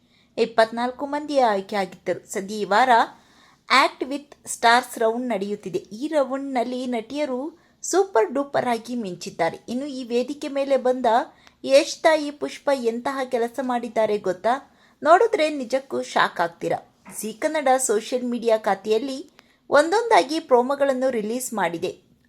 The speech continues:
ಅದರಲ್ಲಿ ರಾಕಿಂಗ್ ಸ್ಟಾರ್ ಯಶ್ ಅವರ ಅಪ್ಪಟ ಅಭಿಮಾನಿಯಾಗಿರೋ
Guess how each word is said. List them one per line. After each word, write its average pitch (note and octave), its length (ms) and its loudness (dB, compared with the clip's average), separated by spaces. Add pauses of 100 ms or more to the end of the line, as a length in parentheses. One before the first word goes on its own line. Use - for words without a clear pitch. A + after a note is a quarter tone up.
ಅದರಲ್ಲಿ C#4 580 0 (360)
ರಾಕಿಂಗ್ E4+ 380 6
ಸ್ಟಾರ್ E4 280 2
ಯಶ್ C#4+ 420 0
ಅವರ C#4 180 2
ಅಪ್ಪಟ C#4+ 420 0
ಅಭಿಮಾನಿಯಾಗಿರೋ B3 1080 0